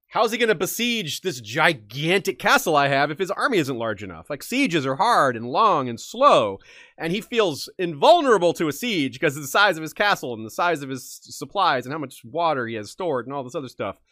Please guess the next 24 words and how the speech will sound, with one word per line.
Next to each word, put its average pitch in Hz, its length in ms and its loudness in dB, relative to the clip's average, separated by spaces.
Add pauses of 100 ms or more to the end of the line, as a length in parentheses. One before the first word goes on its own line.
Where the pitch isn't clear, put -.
(360)
So, 165 360 4 (520)
which 147 400 0
is, 135 100 -2
by 135 220 6
the 117 60 -2
way, 107 140 -4
another 110 240 -6
reason 104 260 -10
not 101 140 -8
to - 60 -20
call 92 260 -6
his 110 140 -12
entire 95 360 -12
force - 380 4 (160)
up. 113 220 -6 (220)
If 107 80 -12
he's 131 200 -6
gonna 127 340 -2 (160)
try 120 180 -2
to 127 60 0
outlast 139 500 0
Aegon 127 480 -4
through 123 380 -6 (380)
logistical 123 720 -4